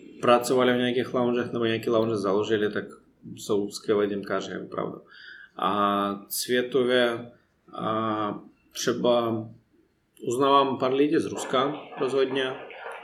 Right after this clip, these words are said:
pár lidí z Ukrajiny, který, a, kterými nabíjeli dýmku prostě v Kyjevě a tak dále, které taky nejsou třeba nějak extra známý.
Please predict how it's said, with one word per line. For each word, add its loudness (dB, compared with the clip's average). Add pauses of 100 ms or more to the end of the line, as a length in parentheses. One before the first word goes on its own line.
(460)
pár 2
lidí 2
z -2
Ukrajiny, 0
který, 0
a, -2 (520)
kterými 0
nabíjeli 4
dýmku -2
prostě -6
v -8
Kyjevě 2
a -2
tak -4
dále, -2
které -6
taky -8
nejsou -4
třeba -6
nějak -8
extra -10
známý. -6